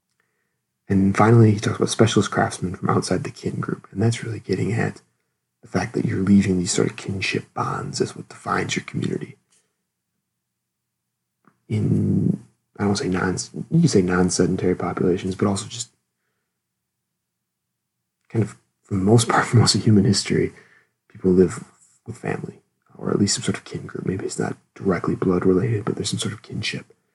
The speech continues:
I think cities are this sort of, you may still live in an area with your family, but there's definitely an idea that these people who you have no way,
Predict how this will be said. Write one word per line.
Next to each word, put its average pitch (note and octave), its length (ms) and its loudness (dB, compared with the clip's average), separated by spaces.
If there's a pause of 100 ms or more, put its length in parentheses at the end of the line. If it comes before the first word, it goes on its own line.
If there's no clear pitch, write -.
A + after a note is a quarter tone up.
(180)
I G2+ 60 -12
think A2 200 0
cities G2+ 500 4
are - 140 -2
this A2+ 200 -6
sort - 260 -4
of, - 160 -4 (500)
you A#2 80 4
may A2 120 10
still - 180 0
live G2+ 140 2
in G2 80 -4
an - 80 -2
area - 280 -4
with - 200 -4
your A#2 100 -4
family, G2+ 380 0
but - 260 -8
there's G2 240 -10
definitely F#2+ 340 -6
an E2 100 -6
idea - 540 -8
that - 160 -18 (380)
these G2+ 80 -8
people G#2 280 4
who F#2+ 120 4
you F#2+ 60 2
have F2+ 120 -2
no F2+ 160 2
way, F#2 420 0